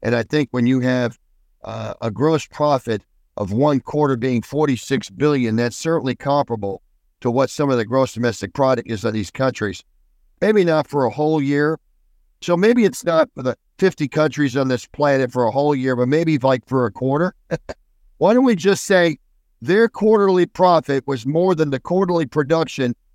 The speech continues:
of these countries? Why don't we just say that? I think that's a better, more fair statement to say in co-, in comparison. So the bottom line is, folks,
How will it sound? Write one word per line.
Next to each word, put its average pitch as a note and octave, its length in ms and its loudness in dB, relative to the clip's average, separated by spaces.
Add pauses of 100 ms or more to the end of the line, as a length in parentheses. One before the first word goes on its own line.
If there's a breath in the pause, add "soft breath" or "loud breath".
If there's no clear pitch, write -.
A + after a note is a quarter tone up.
(180)
of C3+ 140 0
these C3+ 200 0
countries? G2 540 -2
Why A#2+ 120 0
don't D3+ 120 0
we D3+ 100 0
just C3 300 -2
say B2+ 180 0
that? G2+ 400 -4 (640)
I B2 140 -2
think D#3 220 0
that's C#3 200 2
a A#2+ 80 -4
better, C#3+ 420 2
more B2 220 2
fair C3 380 0
statement B2+ 560 -4
to A#2 100 -12
say C#3 320 -2
in A#2 60 -2
co-, B2+ 260 -6
in A#2+ 160 -6
comparison. A#2 800 -4 (480)
So F3+ 320 2 (160)
the E3 100 -2
bottom A#3+ 320 2
line F#3 240 2
is, F3+ 140 -2
folks, E3+ 400 -2